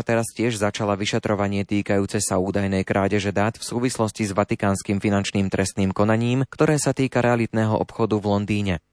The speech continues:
Zistilo sa, že niekto sa snažil zhromaždiť citlivé údaje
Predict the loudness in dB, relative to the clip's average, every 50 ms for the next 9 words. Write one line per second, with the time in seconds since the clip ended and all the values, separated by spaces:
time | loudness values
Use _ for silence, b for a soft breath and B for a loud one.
0 | _ _ _ _ _ _ -8 -2 -2 -2 -2 -2 -2 0 0 0 0 0 0 0
1 | 2 2 0 0 0 0 0 0 0 0 0 0 2 0 -2 0 0 -2 0 2
2 | 0 0 0 0 0 2 2 2 0 -2 -2 -4 -4 -2 -2 -2 -2 0 0 0
3 | 2 2 2 2 2 0 0 2 2 2 2 2